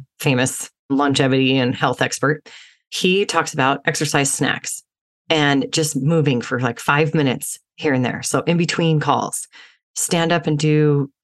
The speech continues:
five minutes worth of squats or s-, lunges or something. Walk up and down the stairs a couple times. You would be amazed at how much movement and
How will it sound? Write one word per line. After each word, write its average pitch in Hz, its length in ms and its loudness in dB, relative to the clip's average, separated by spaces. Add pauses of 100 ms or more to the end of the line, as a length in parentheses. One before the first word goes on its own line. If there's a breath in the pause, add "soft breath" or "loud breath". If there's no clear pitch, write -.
five 156 340 0
minutes 143 300 0
worth 131 180 -4
of 120 60 -6
squats - 600 -2
or 123 160 0
s-, - 240 -6
lunges 127 540 0
or 123 80 -2
something. 123 460 -2
Walk 143 240 0
up 170 140 0
and 165 80 2
down 147 160 2
the 135 60 -2
stairs 123 280 -2
a 127 40 -8
couple 120 200 -4
times. 107 380 -4 (540 loud breath)
You 170 160 0
would 202 120 2
be 185 120 0
amazed 147 500 0
at 123 120 -2
how 160 200 0
much 170 260 -2 (340)
movement 175 760 0
and 123 440 0